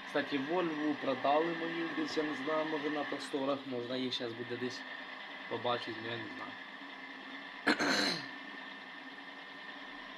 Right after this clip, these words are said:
Так, вот такая вот история. А Мерин уже мой,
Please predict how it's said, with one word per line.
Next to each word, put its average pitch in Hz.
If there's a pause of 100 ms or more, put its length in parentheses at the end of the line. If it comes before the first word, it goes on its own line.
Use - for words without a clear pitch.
Так, 113
вот 120
такая 127
вот 127
история. 107 (2250)
А 117
Мерин 151
уже 156
мой, 117